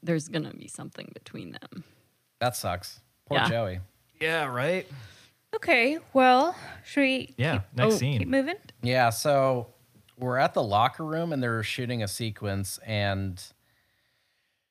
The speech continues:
Speaker 2: we see Dawson and he's, like, in action as a P A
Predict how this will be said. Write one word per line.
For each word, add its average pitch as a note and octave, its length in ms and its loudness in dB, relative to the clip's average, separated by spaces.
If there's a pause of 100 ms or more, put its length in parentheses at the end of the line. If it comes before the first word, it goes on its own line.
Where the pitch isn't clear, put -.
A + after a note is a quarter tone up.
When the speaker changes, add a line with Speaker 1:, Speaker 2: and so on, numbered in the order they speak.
(200)
Speaker 2:
we F3+ 100 2
see A#3 420 2 (300)
Dawson E3 560 4
and D3 80 -2
he's, C#3 240 0
like, C#3 180 2
in D3 120 0
action C3 320 2
as A#2 100 -2
a A#2 40 -2
P A#2+ 300 -2
A A2+ 400 4